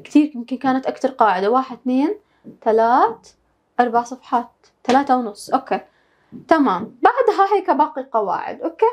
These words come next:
أوكي. كله هيك باقي القواعد. I wish، برضو ال I wish of only، الوحدة التاسعة، قاعدتها أخذت مني كتير. وهيك ال if close بنكون إيش بعدها خلصنا. طبعًا ال if close كتير حاطة أنا على القعد كتابة أمثلة.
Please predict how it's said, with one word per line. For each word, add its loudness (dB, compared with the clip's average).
أوكي. -12
كله 2
هيك 0
باقي 0
القواعد. 0
I 0
wish، -12
برضو 0
ال 0
I 2
wish -10
of -14
only، 0
الوحدة -4
التاسعة، 0
قاعدتها 0
أخذت -4
مني -4
كتير. -6
وهيك 2
ال 0
if -10
close 0
بنكون 2
إيش -2
بعدها 2
خلصنا. -2
طبعًا 2
ال -6
if -16
close -2
كتير 2
حاطة -2
أنا -4
على 2
القعد 0
كتابة -4
أمثلة. -12